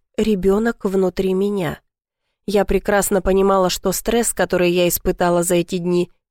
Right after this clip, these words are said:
не может пройти бесследно. Когда зашла врач и начала хмуриться, глядя на экран узи, у меня все опустилось. Я молилась о том, чтобы с малышом все было хорошо.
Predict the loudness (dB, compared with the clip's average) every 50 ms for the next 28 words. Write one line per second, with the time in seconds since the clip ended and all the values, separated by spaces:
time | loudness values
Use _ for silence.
0 | -6 -2 -2 0 0 0 0 -2 -2 -6 -8 -6 -6 -4 -4 -4 -4 -6 -6 -4
1 | -4 -4 -4 -4 -6 -4 -4 -4 -4 -4 -4 -6 -8 -8 _ _ _ _ _ _
2 | _ _ _ _ _ _ _ _ _ _ _ _ _ -4 -4 -2 0 2 2 2
3 | 2 0 0 2 2 2 2 2 2 2 2 2 2 0 0 0 0 0 0 0
4 | 0 0 0 0 2 2 0 0 0 -2 -2 0 0 2 2 2 2 2 2 2
5 | 2 0 0 0 0 0 0 0 0 -2 0 -2 -2 -2 -4 _ _ _ _ _
6 | _ -2 0 0 2 2 0 -2 -2 -4 -4 -2 0 0 0 0 -2 -4 -6 -6
7 | -6 -8 -8 -6 -6 -6 -6 -6 -8 -12 -14 -14 -16 _ _ _ _ _ _ -6
8 | 0 0 2 2 4 2 4 4 4 4 2 2 2 0 0 0 0 0 0 0
9 | -2 -4 -4 -2 -2 0 0 0 2 2 2 2 0 0 0 -2 -2 -2 -2 -2
10 | -2 -2 -2 -2 -2 -4 -4 -4 -4 -6 -6 -6 -8 -8 -8 -8 -6 -6 -8 -8